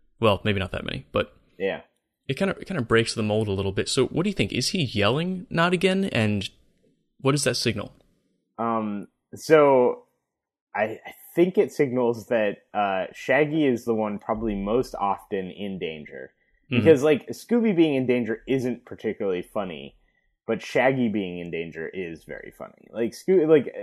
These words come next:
Speaker 2: a dog being in danger is animal cruelty, whereas a person
Speaker 1: Mm-hmm.
Speaker 2: being in danger is obviously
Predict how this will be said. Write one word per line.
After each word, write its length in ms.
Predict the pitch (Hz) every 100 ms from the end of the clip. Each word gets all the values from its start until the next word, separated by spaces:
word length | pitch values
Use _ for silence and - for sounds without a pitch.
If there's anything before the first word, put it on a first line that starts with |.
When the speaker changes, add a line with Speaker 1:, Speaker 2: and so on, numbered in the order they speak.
| 98 _ - -
Speaker 2:
a 120 | 135
dog 500 | 110 156 185 196 143
being 200 | 151 135
in 120 | 123
danger 340 | 117 117 101
is 220 | 104 101 -
animal 340 | 107 101 92
cruelty, 720 | 92 - 92 80 - 67 67 -
whereas 360 | 117 113 120
a 80 | 127
person 320 | 123 185 110 120
Speaker 1:
Mm-hmm. 80 |
Speaker 2:
being 160 | 107 101
in 120 | 95 92
danger 340 | 90 87 90
is 160 | 82 104
obviously 640 | 98 92 90 - 90